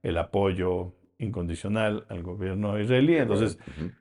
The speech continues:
Speaker 1: de, con mu-, está la, el intento del gobierno estadounidense es intenso para decirle a Israel, "Bájale un poco de intensidad porque, porque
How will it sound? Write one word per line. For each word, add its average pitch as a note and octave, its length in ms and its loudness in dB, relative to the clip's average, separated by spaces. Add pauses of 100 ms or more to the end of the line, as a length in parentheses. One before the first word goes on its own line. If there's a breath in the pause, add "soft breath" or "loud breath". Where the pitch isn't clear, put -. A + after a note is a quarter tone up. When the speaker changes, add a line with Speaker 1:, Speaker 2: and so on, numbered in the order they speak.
(500 loud breath)
Speaker 1:
de, G#2+ 120 6
con A#2 160 8
mu-, C#3+ 380 10
está C3+ 560 6
la, A#2 220 8
el A2 440 4
intento B2 400 4
del B2 100 8
gobierno B2+ 220 6
estadounidense A#2+ 480 2
es A#2 80 4
intenso A#2+ 460 4
para G#2 160 8
decirle A#2 320 4
a - 20 6
Israel, A2+ 520 6
"Bájale B2 580 6
un A2+ 80 2
poco C3 240 4
de A#2+ 60 6
intensidad G#2+ 560 2
porque, A2 480 6 (380 loud breath)
porque G2+ 300 6